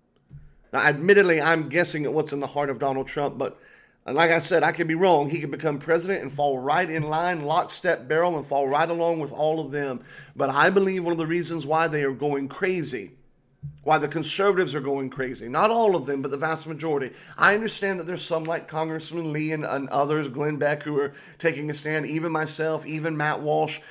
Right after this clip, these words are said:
that have a moral, ethical stand. But I'm telling you, there is something else out there.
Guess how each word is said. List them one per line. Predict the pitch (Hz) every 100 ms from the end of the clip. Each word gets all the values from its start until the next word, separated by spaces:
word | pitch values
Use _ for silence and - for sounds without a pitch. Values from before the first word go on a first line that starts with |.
| - -
that | 147
have | - 151 143 -
a | 131
moral, | 127 131 165 170 160 -
ethical | 151 143 127 135
stand. | - 143 135
But | 131 143
I'm | 175 202
telling | 196 196 190
you, | 180 160
there | 147
is | 147
something | - 160 151 147
else | 143 143 135
out | 135 110
there. | 127 123